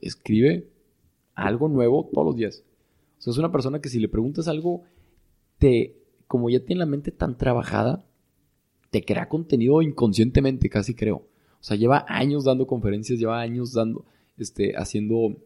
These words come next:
contenido en radio, contenido en televisión. Entonces, simplemente, pues, aquí le llegó y encontró la manera y pum, y explotó la beta. Pero hay que tener mucho cuidado de que si, s-,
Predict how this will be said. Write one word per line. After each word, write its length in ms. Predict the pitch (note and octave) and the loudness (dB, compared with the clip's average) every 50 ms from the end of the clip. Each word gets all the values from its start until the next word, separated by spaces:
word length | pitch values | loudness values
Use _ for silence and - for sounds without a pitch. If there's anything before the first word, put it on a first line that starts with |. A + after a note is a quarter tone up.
| _ - _ | _ -12 _
contenido 440 | - A2 G#2 - A2 G#2 G#2 G#2 A2 | -4 -4 -2 -2 -2 0 0 0 -2
en 60 | A2 | 0
radio, 460 | G2+ G2+ G2+ G#2+ A2 A2 A2 G#2+ G#2+ | 0 0 0 0 -2 -4 -6 -8 -8
contenido 360 | - A2 G2 - G2 G2 G2+ | -8 -8 -6 -6 -6 -6 -6
en 60 | G2+ | -6
televisión. 500 | G2+ A2 G2+ F#2+ F#2 - G#2 G#2+ A2+ A2 - _ _ _ _ _ _ _ _ | -4 -2 -2 -2 0 0 0 0 0 -2 -8 _ _ _ _ _ _ _ _
Entonces, 220 | _ - A2 G#2+ G#2 | _ -2 -2 0 0
simplemente, 440 | B2+ C#3 D3 D#3+ D3 C#3 C3+ - | 0 0 2 2 2 0 -2 -2
pues, 140 | - C#3 C3 | -6 -4 -4
aquí 180 | C3 - - A#2 | -4 -2 0 2
le 140 | B2+ D3+ D#3+ | 2 4 4
llegó 280 | D3 C3 A#2 A#2+ C3+ | 6 6 6 6 6
y 80 | D#3 D#3+ | 4 4
encontró 320 | D3 C3+ A#2+ G#2+ F#2 A2+ | 0 -2 -2 -2 -2 -2
la 60 | A#2+ | -2
manera 240 | D3 E3 D3 B2+ C3+ | -2 -2 -2 -2 -4
y 60 | D#3 | -4
pum, 380 | D3 - - - G3+ C4+ C4 - - | -2 2 4 4 4 4 0 -6 -4
y 120 | - - | -2 -2
explotó 440 | G#2 - - - - A2 G2+ - A2 | -2 -2 -4 -6 -6 -6 -4 0 0
la 80 | A2+ B2+ | 0 2
beta. 320 | D3 - - - - _ _ _ _ _ _ _ _ _ _ _ _ _ _ _ | 0 -2 -4 -8 -18 _ _ _ _ _ _ _ _ _ _ _ _ _ _ _
Pero 560 | _ F#3+ G#3+ A#3 G3+ E3 E3+ G3+ - - - - _ _ _ _ _ _ _ _ _ _ _ | _ 4 4 6 6 4 4 2 0 -6 -12 -20 _ _ _ _ _ _ _ _ _ _ _
hay 140 | - - - | -6 -4 -2
que 120 | B2 E3+ | 0 0
tener 200 | E3 F3+ F3+ F3 | 0 2 0 0
mucho 400 | E3+ D#3+ D#3+ E3 E3 D#3 - E3+ | 0 2 4 4 4 4 2 -2
cuidado 540 | - - D#3 D3 C#3+ C#3 C#3+ D3+ D#3 D#3 - - _ _ _ _ _ _ _ _ _ _ _ _ _ _ _ _ _ | 0 2 2 4 4 4 4 2 0 -4 -8 -16 _ _ _ _ _ _ _ _ _ _ _ _ _ _ _ _ _
de 240 | B2 B2+ B2+ - - | -2 0 0 0 0
que 120 | C3 A#2+ | -2 -2
si, 260 | - - - C3 B2 | -2 -2 -4 -6 -6
s-, 560 | A#2 - - - - - - - - - - | -6 -6 -8 -8 -10 -10 -12 -12 -14 -16 -18